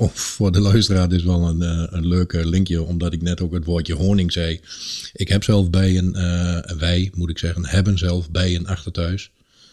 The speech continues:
Een vriend van ons is imker, die heeft hier een, eh, een bijenkast neergezet. Eh, en ook nee, daar eet ik de honing nog steeds niet van, maar het is een bijenkast. Daar wordt de koningin niet de vleugeltjes van geknipt. Het is een kast die,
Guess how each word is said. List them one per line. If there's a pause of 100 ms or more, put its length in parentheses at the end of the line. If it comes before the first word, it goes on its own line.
(120)
Een
vriend
van
ons
is
imker,
die
heeft
hier
een,
eh, (380)
een
bijenkast
neergezet. (880)
Eh,
en
ook
nee,
daar
eet
ik
de
honing
nog
steeds
niet
van,
maar
het
is
een
bijenkast.
Daar
wordt
de
koningin
niet (140)
de
vleugeltjes
van
geknipt. (340)
Het
is
een
kast
die,